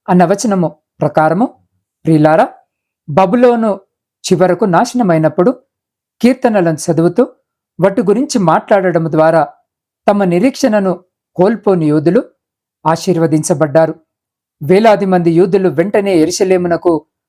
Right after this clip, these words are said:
ప్రయాణమై వెళ్లారు. ఆ సమయము గురించి ఇలా వ్రాయబడింది, "సియోనుకు తిరిగి వచ్చిన వారిని యెహోవా చెరలో నుండి రప్పించినప్పుడు మన నోటి నిండా నవ్వుండెను" అన్న వచనము ప్రకారము,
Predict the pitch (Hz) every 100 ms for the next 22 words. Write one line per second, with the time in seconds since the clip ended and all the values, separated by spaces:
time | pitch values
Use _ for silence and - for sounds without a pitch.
0 | _ _ _ 175 175 190 175 170 202 151
1 | 156 156 151 _ _ _ _ - 196 190
2 | 208 220 262 220 175 202 196 - 185 160
3 | _ _ - 180 170 185 160 156 156 160
4 | 160 156 160 - _ _ _ _ - -
5 | 202 208 247 254 240 - 185 180 190 180
6 | - _ - 156 180 233 214 165 160 165
7 | 165 160 - _ _ _ _ - 165 185
8 | 202 202 254 - 185 220 214 190 175 180
9 | 151 180 160 - 165 - 190 330 _ _
10 | _ _ _ _ 170 185 190 175 233 254
11 | 240 190 _ - 165 170 165 175 170 _
12 | _ 160 156 143 175 165 160 160 151 _
13 | _ _ _ - 185 175 208 233 190 151
14 | 156 - 160 180 254